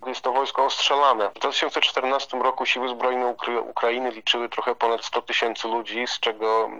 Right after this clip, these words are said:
e, jak szacowano, do, do czegokolwiek, do boju nadawała się jedna trzecia.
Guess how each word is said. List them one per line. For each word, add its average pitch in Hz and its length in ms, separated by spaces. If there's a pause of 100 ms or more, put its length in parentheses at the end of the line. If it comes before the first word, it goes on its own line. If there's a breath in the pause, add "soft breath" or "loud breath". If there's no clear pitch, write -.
e, 113 100
jak 110 160
szacowano, 110 680
do, 104 140
do - 160
czegokolwiek, 117 840 (340)
do 110 80
boju 117 440
nadawała 113 520
się 120 120
jedna 117 260
trzecia. - 440